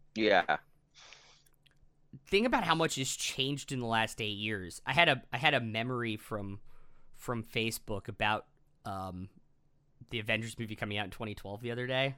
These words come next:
Speaker 1: Mm-hmm.
Speaker 2: And it was a meme, and it's like, "Oh, sure, now you like the Avengers, but when I was talking about it in high school, you wanted to go drinking and partying, Steve."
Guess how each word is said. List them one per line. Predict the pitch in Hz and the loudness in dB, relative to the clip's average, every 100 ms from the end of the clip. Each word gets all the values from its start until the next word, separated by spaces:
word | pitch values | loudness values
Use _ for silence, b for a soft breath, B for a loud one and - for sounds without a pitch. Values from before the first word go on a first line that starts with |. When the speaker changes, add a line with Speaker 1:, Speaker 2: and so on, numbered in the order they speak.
| _ _ _ _ - - | _ _ _ _ -20 -14
Speaker 1:
Mm-hmm. | 98 113 95 120 | -4 0 0 0
Speaker 2:
And | 120 | 0
it | 123 | 0
was | 120 | -2
a | 117 | -4
meme, | 101 104 117 113 | -4 -4 -2 -2
and | 110 | -2
it's | - | 0
like, | 107 - | -2 6
"Oh, | 165 165 | 8 8
sure, | 135 - 180 160 | 6 6 8 8
now | 123 131 | 10 10
you | 147 139 | 10 6
like | 123 123 - | 4 2 0
the | 123 | -2
Avengers, | 110 117 110 113 120 123 | 0 0 0 0 -2 0
but | 127 | 0
when | 123 | 4
I | 131 | 4
was | 131 | 4
talking | - 139 147 131 | 4 4 4 2
about | 139 143 | 6 6
it | 120 | 4
in | |
high | 113 147 | 6 6
school, | - 139 | 6 2
you | 131 139 | 2 4
wanted | 143 135 | 4 2
to | 123 | 2
go | 139 123 | 2 0
drinking | 113 110 127 135 123 | 0 -2 0 -2 -2
and | 113 | 0
partying, | 127 135 123 104 95 | 2 2 2 -2 -4
Steve." | - - 104 101 113 | -8 -8 -6 -4 -4